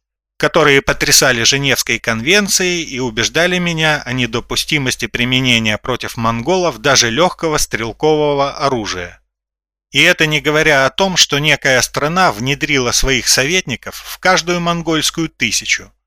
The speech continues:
причём сделала это ещё на территории Монголии. Но Владимир,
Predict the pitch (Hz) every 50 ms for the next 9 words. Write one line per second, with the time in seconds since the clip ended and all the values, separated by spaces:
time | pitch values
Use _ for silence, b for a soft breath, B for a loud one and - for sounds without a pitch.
0 | _ _ _ _ _ _ _ - 139 143 - 165 147 135 117 - 113 127 180 190
1 | 180 160 127 117 110 107 113 120 117 110 104 - 101 95 104 113 117 - - 139
2 | 135 139 135 - - 139 131 143 - - 185 175 165 165 160 160 160 156 160 160
3 | 139 117 113 104 98 92 92 90 95 95 - _ _ _ _ _ _ _ _ _
4 | _ _ _ _ _ _ _ _ _ 117 120 127 139 139 143 135 131 120 101 -
5 | - 110 123 127 117 156 196 208 202 170 131 107 95 -